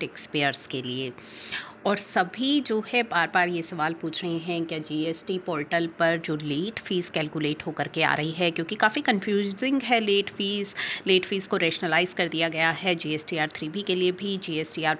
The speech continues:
वन के लिए भी, तो समझना बड़ा मुश्किल हो रहा था कि ये कैलकुलेशन कैसे हो रही है,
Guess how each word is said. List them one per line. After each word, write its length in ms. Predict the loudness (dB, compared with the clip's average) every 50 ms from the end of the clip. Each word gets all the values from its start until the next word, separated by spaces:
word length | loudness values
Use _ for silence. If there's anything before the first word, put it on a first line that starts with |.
| -2
वन 140 | -4 -4 -2
के 140 | -2 -2 0
लिए 200 | 0 0 0 0
भी, 300 | -2 -4 -4 -4 -4 -4 -4
तो 60 | -6
समझना 540 | -6 -4 -2 -2 0 0 0 0 0 0 0
बड़ा 240 | 0 0 -2 -2 0
मुश्किल 580 | 0 -2 -2 -2 -2 -4 -4 -4 -2 -2 -2 0
हो 160 | 0 0 2
रहा 180 | 4 4 4
था 220 | 4 2 0 -4 -2
कि 140 | -2 -4 -4
ये 60 | -4
कैलकुलेशन 600 | 0 0 0 0 0 -2 -2 -2 -2 -2 -2 -4
कैसे 360 | -4 -2 -4 -4 -2 -2 -2
हो 180 | -2 0 -2 -2
रही 160 | -2 -2 -2
है, 240 | -2 -4 -4 -4